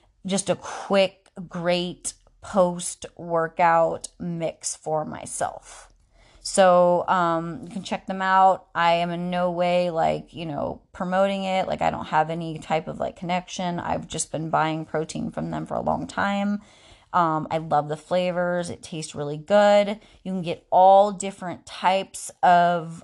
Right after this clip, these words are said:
um, uh, proteins. You can pick it, whether you, um, eat plant-based or whether you ha-, you consume,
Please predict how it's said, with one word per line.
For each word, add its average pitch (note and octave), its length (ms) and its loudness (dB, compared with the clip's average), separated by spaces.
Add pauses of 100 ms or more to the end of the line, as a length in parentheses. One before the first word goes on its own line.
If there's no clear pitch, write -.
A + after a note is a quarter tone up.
um, E3+ 640 -4 (1300)
uh, E3 220 4 (240)
proteins. F3 640 0
You F#3 80 -8
can - 180 -8
pick G#3+ 320 -8
it, E3 260 -6 (180)
whether F3 240 2
you, E3 420 -8
um, D#3+ 420 2
eat - 260 -12
plant-based E3+ 680 -6
or E3+ 140 -6
whether D#3 240 -4
you D#3 440 -8
ha-, - 280 0
you D#3+ 160 -8
consume, E3 800 -8